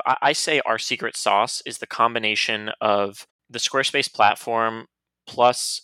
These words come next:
a really efficient process supercharged by screen sharing collaboration and a talented remote design team. And so Squarespace really plays, uh, an important part in there because not only are they this tool, but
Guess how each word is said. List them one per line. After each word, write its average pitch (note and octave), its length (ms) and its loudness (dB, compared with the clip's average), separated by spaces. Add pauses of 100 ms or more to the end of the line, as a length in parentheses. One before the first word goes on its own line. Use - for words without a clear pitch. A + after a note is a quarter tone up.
a A2 300 2
really A2 280 -4
efficient G#2+ 480 -4 (320)
process B2 400 2
supercharged G#2+ 560 -2
by G#2+ 300 0
screen F3 240 -2
sharing A#2 200 -2
collaboration G#2 680 0 (420)
and C#3 80 2
a B2 60 2
talented A#2+ 420 2
remote A2 340 -2
design G#2 340 0
team. - 280 -12
And G#2 100 -10
so A#2+ 100 -2
Squarespace B2+ 600 -2
really G#2+ 340 -2 (280)
plays, A2+ 360 0
uh, G#2+ 220 4
an A2+ 80 -10
important G#2+ 380 -8
part - 200 4
in B2 80 -12
there G#2 280 2 (340)
because B2 240 -8
not C3 220 6
only B2+ 240 -2
are A2+ 120 2
they G#2+ 140 0
this G#2 220 -6
tool, C#3 420 -2
but G#2+ 160 0